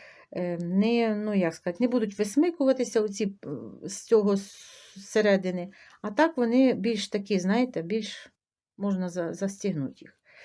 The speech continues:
Значить, я от в'язала, в'язала, в'язала я. Так,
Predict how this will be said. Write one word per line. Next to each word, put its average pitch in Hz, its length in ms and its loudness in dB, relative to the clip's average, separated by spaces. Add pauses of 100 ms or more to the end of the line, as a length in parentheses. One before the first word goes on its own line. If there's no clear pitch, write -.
(340)
Значить, 220 380 -2
я 285 120 4
от 262 200 2
в'язала, 160 480 -2
в'язала, 233 400 2
в'язала 214 500 2
я. 240 200 4 (1400)
Так, 180 300 -2